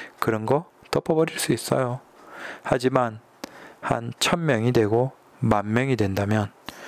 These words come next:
어, 그 사람들을 차단하고 목소리를 못 내게 하는 건 굉장히 어떤 사회적인 이슈가 될 거예요.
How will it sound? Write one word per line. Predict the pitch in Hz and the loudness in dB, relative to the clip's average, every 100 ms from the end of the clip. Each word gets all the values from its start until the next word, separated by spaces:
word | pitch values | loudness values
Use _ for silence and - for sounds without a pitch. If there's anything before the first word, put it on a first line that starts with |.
| - - - - - - | -18 -20 -20 -18 -16 -16
어, | - 101 98 98 98 98 | -2 -2 0 0 0 -2
그 | - 139 | 0 0
사람들을 | 180 170 147 135 131 131 | 2 0 0 2 2 0
차단하고 | - 160 151 139 113 127 139 | 0 0 2 0 0 2 2
목소리를 | 131 104 - 131 123 123 | 2 0 2 2 2 2
못 | 101 101 | 2 2
내게 | 110 123 110 | 2 2 0
하는 | 101 101 | 0 0
건 | 113 104 107 120 - _ _ - - - _ _ - | 0 -2 -8 -14 -18 _ _ -20 -20 -20 _ _ -4
굉장히 | 107 104 107 113 101 | -2 0 0 0 -2
어떤 | - 113 | -2 -4
사회적인 | 104 131 127 117 104 110 120 | -2 -2 0 0 2 0 0
이슈가 | 127 - 143 107 | 0 2 2 2
될 | 98 | -2
거예요. | 98 - 113 113 107 | -8 -4 -4 -4 -6